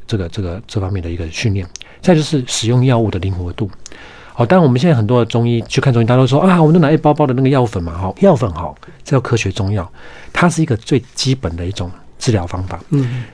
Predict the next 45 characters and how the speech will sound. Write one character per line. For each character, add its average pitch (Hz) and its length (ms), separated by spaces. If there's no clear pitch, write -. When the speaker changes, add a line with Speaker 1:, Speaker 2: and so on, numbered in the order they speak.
Speaker 1:
这 240 100
个 214 80
方 175 200
法 113 120
呢， 107 380
它 - 160
有 117 100
它 110 120
的 107 60
好 85 200
处， 104 240
当 123 180
然 107 160
坏 123 160
处 101 260
啊， 110 180
当 143 140
然 - 0
我 135 60
们 110 40
不 113 80
要 - 20
说 117 120
坏 107 100
处 - 140
啊， 95 40
就 113 60
缺 127 260
点 73 220
了 80 80
哈， 90 160
缺 - 160
点 120 120
也 82 180
有。 87 120
它 185 120
好 117 120
处 123 100
就 123 80
是 110 160
它 110 140
健 110 160
保 87 160
给 - 160
付， 101 220